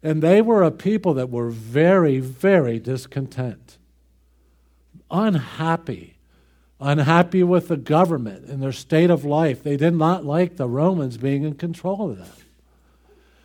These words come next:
And they thought Jesus meant immediate,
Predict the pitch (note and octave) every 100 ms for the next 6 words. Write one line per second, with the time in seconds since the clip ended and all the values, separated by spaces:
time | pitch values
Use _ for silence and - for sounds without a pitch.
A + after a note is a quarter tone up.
0 | _ - C3 C3+ D#3+ F#3+ F#3+ E3+ C#3+ -
1 | G3+ F#3+ F3 - D#3+ D3+ C#3 B2+ B2+ C#3
2 | F3 G#3 G3 F#3+ F#3+